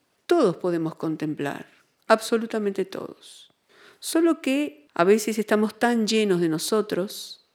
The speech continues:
tan llenos de pensamientos, de emociones, de sensaciones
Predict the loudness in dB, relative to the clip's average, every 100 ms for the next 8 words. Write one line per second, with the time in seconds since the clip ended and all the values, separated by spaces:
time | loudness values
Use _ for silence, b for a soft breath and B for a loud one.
0 | -4 0 0 0 0 2 -2 -4 -6 -6
1 | -6 2 4 6 4 0 -4 -4 -6 -6
2 | -2 0 2 2 0 -2 -4 -8 -10 -6
3 | -4 -2 -4 -4 -4 0 4 4 4 2
4 | -4 -10